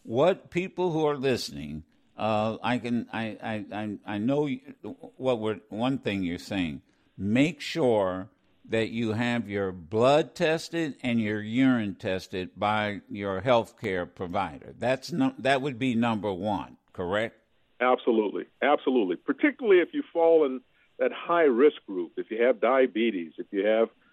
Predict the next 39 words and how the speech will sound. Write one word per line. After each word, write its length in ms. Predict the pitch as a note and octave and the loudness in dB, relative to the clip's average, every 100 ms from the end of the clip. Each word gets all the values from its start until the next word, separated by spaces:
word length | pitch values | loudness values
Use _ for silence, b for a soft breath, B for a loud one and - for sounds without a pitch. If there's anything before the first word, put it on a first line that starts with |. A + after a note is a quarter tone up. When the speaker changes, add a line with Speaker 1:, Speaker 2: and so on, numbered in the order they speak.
| b b - | b b -4
Speaker 2:
uh, 380 | G#2+ G#2 F#2+ - - | 0 2 0 0 -8
if 160 | - - | -12 -8
you 80 | G#2 G#2+ | -2 0
have 120 | G#2 | -2
hypertension, 920 | - B2+ A#2+ G2+ - C3+ A#2 - D#2 b b b | 4 4 4 -2 -2 -2 -2 -10 -14 b b b
if 140 | - C#3 | -2 2
you 80 | |
have 100 | C3 | 4
a 80 | B2 | 4
family 460 | - D3 D#3 D3 B2+ | 2 0 2 2 0
history 540 | - F#3+ - B2 F#2 | 4 4 4 -2 -2
of 100 | F2 - | -2 -4
someone 320 | F#2+ F2+ E2+ | -8 -8 -4
that 160 | E2+ E2+ | -4 -2
has 200 | F2+ F2 E2+ | -2 -2 -2
had 240 | G2 F#2 F2+ _ b b _ - | 2 0 -2 _ b b _ 2
kidney 260 | A#2 G#2 | 2 2
disease, 440 | F2 F2 F#2 F2+ E2 | -2 -2 0 0 0
because 260 | A2 - A#2+ | 0 2 2
it 120 | A#2 | 4
does 180 | F#2 D3+ - | 4 4 2
tend 160 | - A#2+ | -4 -2
to 60 | G2 | -2
run 260 | G2+ A2+ | -2 -2
in 120 | G2 F2 | -4 -4
families. 460 | - G2+ G2+ D2+ - _ b b b | -4 -4 -4 -8 -10 _ b b b
You 100 | E3+ | 0
should 160 | E3 - | 2 4
be 140 | B2+ | 2
tested. 460 | A2+ - C3+ - A2 | 0 0 0 0 -8
You 100 | G2+ | -8
should 140 | A2 A2+ | -4 2
ask 220 | B2 - - | 2 0 -4
your, 120 | G#2 - b b b | -4 -6 b b b
your 120 | A2 G#2+ | -4 4
healthcare 440 | C3 B2+ C3 A#2 | 2 4 2 2
provider, 460 | G#2+ G2+ A2 A2 G2 | 0 0 0 0 0
"Are 140 | F#2+ | -4
you 140 | F#2+ | -6